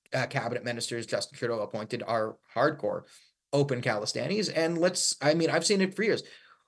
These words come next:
When the R C M P, w-, we're incredibly a foolish country. When the R C M P wants to recruit, um, like, let's say, a Muslim outreach, and wants to recruit from the Muslim community,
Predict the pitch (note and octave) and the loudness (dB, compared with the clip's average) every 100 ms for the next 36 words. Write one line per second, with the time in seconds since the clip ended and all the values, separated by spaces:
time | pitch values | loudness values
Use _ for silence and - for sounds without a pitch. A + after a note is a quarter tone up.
0 | - E3+ G3+ B3 B3 G#3+ G3 D3+ D#3+ - | 2 6 8 8 6 2 4 4 2 -2
1 | F3+ F#3 G3+ G3 G3 A#3+ G#3 D#3+ C#3+ D#3+ | -8 -8 4 6 6 4 4 2 0 -2
2 | C3 - G#2+ A2 - D3 F#3 G#3 G#3 F#3+ | -6 -6 -12 -10 -6 -2 2 2 0 0
3 | E3+ D3 D3 C#3+ D#3 C3 C3 C3+ B2+ B2+ | 0 2 0 -2 -2 -2 -4 -4 -4 -4
4 | - B2 A#2 A2+ A2+ C#3 B2 C3+ C3 C3+ | -6 -2 0 -2 -4 -4 0 2 2 4
5 | A#2+ A#2 C#3 D3+ C3+ A#2+ A2+ A#2 - - | 6 4 4 4 4 0 0 -6 -10 -18
6 | _ _ _ _ _ _ _ - D#3 D3 | _ _ _ _ _ _ _ 2 4 6
7 | C#3+ D3 C#3+ C#3 C3+ D3 C#3+ B2+ B2+ B2 | 4 6 4 4 0 -2 -2 0 2 2
8 | A#2 G#2+ A#2+ G2 - | -2 -6 -6 -6 -10